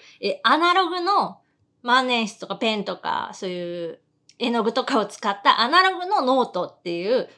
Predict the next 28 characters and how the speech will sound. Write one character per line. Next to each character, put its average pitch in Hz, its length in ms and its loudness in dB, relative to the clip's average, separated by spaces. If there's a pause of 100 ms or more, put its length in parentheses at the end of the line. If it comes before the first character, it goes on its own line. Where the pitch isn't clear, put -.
ま 208 80 -10
あ、 - 20 -6
そ 254 140 -4
の 233 60 -4
三 339 280 4
つ - 140 -6
を 415 120 0
繰 320 120 -2
り 240 100 0
返 190 200 0
し - 80 -12
て 190 80 -8
る 175 80 -8
か 170 120 -16
ら。 156 160 -20
な 196 140 -8
ん - 40 -16
か、 - 220 -10 (100)
行 214 140 -10
っ - 20 -20
た 262 100 0
り 208 120 -2
来 - 60 -14
た 175 120 -10
り - 80 -14
し - 80 -20
て - 100 -20
る。 - 60 -20